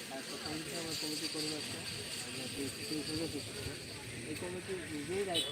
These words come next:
আছে, আপনি এই কমিটির উপরে ইস্তেমাল করবেন যে আল্লাহ তাআলার পক্ষ থেকে দায়িত্ব আছে। ইসলামিক ছাত্র বাংলাদেশের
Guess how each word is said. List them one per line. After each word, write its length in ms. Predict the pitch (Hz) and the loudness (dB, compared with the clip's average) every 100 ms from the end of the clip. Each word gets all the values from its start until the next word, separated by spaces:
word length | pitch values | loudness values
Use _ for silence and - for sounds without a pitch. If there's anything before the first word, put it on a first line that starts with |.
| 151 | 8
আছে, 120 | - | 10
আপনি 120 | - 156 | 10 8
এই 60 | 156 | 6
কমিটির 280 | 160 160 170 | 2 0 0
উপরে 180 | 160 170 147 | -2 -2 -2
ইস্তেমাল 360 | 147 143 139 - | -2 -2 -2 -4
করবেন 280 | - - - - - 139 | -6 -6 -6 -8 -8 -6
যে 60 | 139 | -4
আল্লাহ 160 | 143 151 | 4 8
তাআলার 200 | - - | 8 8
পক্ষ 140 | 160 156 160 | -2 -2 -2
থেকে 140 | 151 127 | -2 -2
দায়িত্ব 200 | - - - | 2 4 4
আছে। 160 | 139 - - - - - - - - 135 | 4 2 0 -6 -8 -12 -10 -10 -8 -8
ইসলামিক 300 | 135 175 170 - | -2 -2 -4 -8
ছাত্র 220 | 156 160 170 170 - | -8 -6 2 2 4
বাংলাদেশের 540 | 151 156 156 139 160 | 0 0 -2 -4 -4